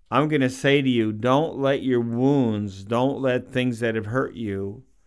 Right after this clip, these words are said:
stop you from connecting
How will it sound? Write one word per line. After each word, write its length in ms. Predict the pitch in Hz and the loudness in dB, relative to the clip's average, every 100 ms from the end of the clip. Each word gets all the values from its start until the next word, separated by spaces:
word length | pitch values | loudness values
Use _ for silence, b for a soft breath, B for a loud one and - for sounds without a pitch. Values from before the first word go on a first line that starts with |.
| _ _ _ | _ _ _
stop 640 | - - 151 147 156 156 | -16 -2 4 4 2 -2
you 320 | 120 107 104 | -4 -2 -4
from 280 | 104 113 107 | -6 -8 -8
connecting 800 | - 110 117 123 - 107 104 104 | -4 -2 -2 -4 -6 -6 -6 -10